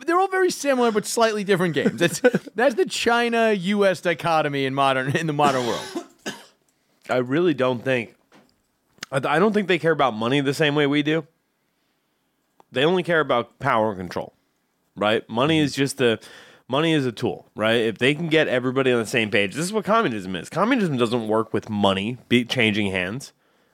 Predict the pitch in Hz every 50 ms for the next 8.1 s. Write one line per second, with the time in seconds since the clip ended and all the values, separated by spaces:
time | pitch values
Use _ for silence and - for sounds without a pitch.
0 | _ - 107 101 - - - - - 139 170 208 240 233 202 202 185 165 160 165
1 | 151 127 139 131 123 107 - - - 175 165 - 170 143 120 98 - 120 127 123
2 | - - - - 101 87 90 87 92 92 82 76 76 - - 107 110 107 - 175
3 | 180 156 190 190 123 113 117 131 139 139 - - 135 131 123 110 98 110 110 113
4 | 101 85 - 69 71 - _ _ _ _ _ _ _ _ _ _ - - - 131
5 | 117 104 101 98 95 92 90 - _ - - 117 123 113 101 92 - - 127 110
6 | 107 110 104 95 101 110 110 110 98 107 104 101 - - 117 104 95 98 92 92
7 | - 113 98 82 76 - 104 104 113 107 - 123 139 147 151 147 151 151 147 143
8 | 147